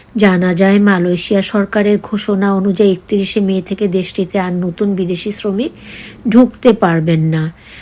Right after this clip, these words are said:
সেই হিসাবে আরও অনির্দিষ্ট সময়ের জন্য বন্ধ হয়েছে বাংলাদেশ দ্বিতীয় বৃহত্তর শ্রমবাজার মালয়েশিয়া। ফলে শেষ দিনে সকাল থেকে,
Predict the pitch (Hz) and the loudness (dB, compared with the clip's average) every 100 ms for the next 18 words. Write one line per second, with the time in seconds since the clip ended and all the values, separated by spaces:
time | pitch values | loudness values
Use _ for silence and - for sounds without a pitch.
0 | - - 262 269 262 277 254 262 214 214 | -14 2 6 6 4 0 2 4 4 4
1 | 233 214 208 226 226 247 - 247 269 269 | 4 4 4 0 -2 -6 -4 -4 -4 -4
2 | 277 233 262 254 240 208 202 226 226 247 | -4 -2 -2 0 0 0 0 -4 2 2
3 | 240 233 208 185 196 202 208 214 - 190 | 2 0 2 0 0 0 2 0 0 -2
4 | 170 202 202 185 214 214 233 226 220 214 | -2 2 2 4 0 0 -4 -4 -2 -2
5 | 202 196 190 196 233 247 - - - - | 0 0 -2 0 -4 -6 -16 -20 -20 -2
6 | 208 180 175 160 - 170 156 165 - - | 2 4 2 0 -2 -2 -2 -6 -14 -20
7 | - - - - 196 180 175 - 185 170 | -20 -20 -18 -2 0 2 -2 -2 -2 -2
8 | - 180 180 - 185 180 180 175 196 - | -4 -2 -2 -4 -4 -4 -6 -2 -4 -2
9 | 196 | -6